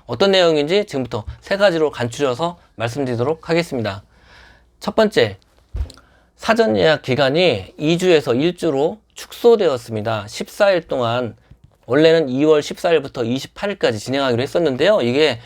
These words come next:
변경돼서 이월 이십 일부터, 이월 이십 일 목요일부터죠.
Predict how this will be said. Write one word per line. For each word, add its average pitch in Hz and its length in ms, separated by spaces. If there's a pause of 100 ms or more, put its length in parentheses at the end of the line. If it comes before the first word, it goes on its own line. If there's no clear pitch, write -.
변경돼서 135 720 (380)
이월 147 280
이십 165 240
일부터, 120 600 (160)
이월 120 240
이십 123 160
일 120 80
목요일부터죠. 120 720